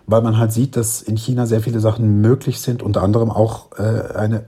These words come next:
unglaublich schnelle Eindämmung der Corona-Pandemie, weil sie halt ultra hart durchgreifen. Ähm,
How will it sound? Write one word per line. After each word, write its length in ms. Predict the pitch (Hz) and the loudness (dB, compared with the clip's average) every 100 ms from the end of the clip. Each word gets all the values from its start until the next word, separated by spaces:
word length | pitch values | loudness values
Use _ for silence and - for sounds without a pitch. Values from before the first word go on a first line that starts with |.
| - | -2
unglaublich 440 | 151 143 110 107 | 2 2 2 -2
schnelle 260 | - 110 110 | -4 -4 -2
Eindämmung 460 | 104 120 113 113 | -2 -2 0 -2
der 100 | 113 | -2
Corona-Pandemie, 840 | 107 110 120 139 - 113 104 104 123 - - - - - | -2 -2 0 -2 -2 0 0 0 -2 -8 -20 -20 -10 2
weil 240 | 107 110 | 4 4
sie 160 | 120 104 | 4 4
halt 320 | 117 123 - | 2 0 -2
ultra 300 | 113 113 110 | -2 0 0
hart 180 | 117 113 | 0 0
durchgreifen. 720 | 151 156 85 92 - 127 113 | -2 -2 -4 -2 -2 -4 -4
Ähm, 460 | 113 107 107 107 | -2 0 2 0